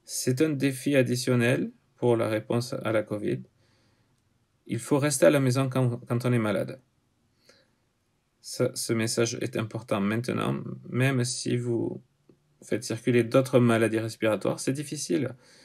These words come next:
de faire le tri et ça rend les gens di-, malades aussi. Et au niveau des tests aussi, quand il y a beaucoup de maladies non covid qui circulent,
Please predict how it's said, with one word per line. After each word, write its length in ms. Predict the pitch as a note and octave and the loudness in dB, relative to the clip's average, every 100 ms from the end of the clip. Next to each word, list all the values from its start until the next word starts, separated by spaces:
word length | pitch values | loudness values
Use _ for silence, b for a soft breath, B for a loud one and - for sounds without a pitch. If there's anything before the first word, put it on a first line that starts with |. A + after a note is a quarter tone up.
| b b b b - | b b b b -10
de 520 | G#2+ A2 G2+ G2 - - - | -2 2 2 2 0 -6 -16
faire 460 | - - A#2 A2 | -6 2 2 2
le 160 | G2+ G#2+ | 0 -4
tri 420 | - - D#3 A#2+ - | -4 -2 -2 -4 -4
et 120 | A#2 | -2
ça 220 | - A2 | 2 4
rend 140 | A#2 | 4
les 100 | C3 | 2
gens 400 | G#2+ A#2 B2 C3 - | 2 0 0 -2 -6
di-, 260 | A#2 G2 - - | -8 -8 -8 -10
malades 320 | - A2+ B2 C3 | -4 2 4 2
aussi. 340 | - - B2 b b b b b b b b b _ _ | 0 -6 -8 b b b b b b b b b _ _
Et 300 | - A2 - _ _ _ _ - | -4 -4 -4 _ _ _ _ -12
au 120 | - A2+ | -4 -2
niveau 240 | A2 G#2+ | 0 0
des 160 | G2 A#2 | -2 2
tests 280 | F3 F3 | 2 2
aussi, 260 | A2 - - | -4 -6 -8
quand 240 | - G#2+ | -6 -4
il 100 | G#2 | -4
y 40 | G#2+ | -4
a 60 | |
beaucoup 920 | B2+ C#3 A#2+ C#3 B2+ - C#3+ C#3 B2+ - | -6 -8 -2 0 -2 -4 -2 0 0 -4
de 280 | A2+ A2+ G2+ | -4 -2 0
maladies 560 | G2+ G2+ G2 G#2+ G2+ - | 0 0 0 0 -2 -2
non 280 | A#2 E3 | 0 2
covid 280 | F3+ C#3 B2+ | 2 2 0
qui 160 | A#2+ A2+ | 0 -6
circulent, 640 | - G#2 - - D3+ B2+ | -6 -8 -6 -4 -2 -4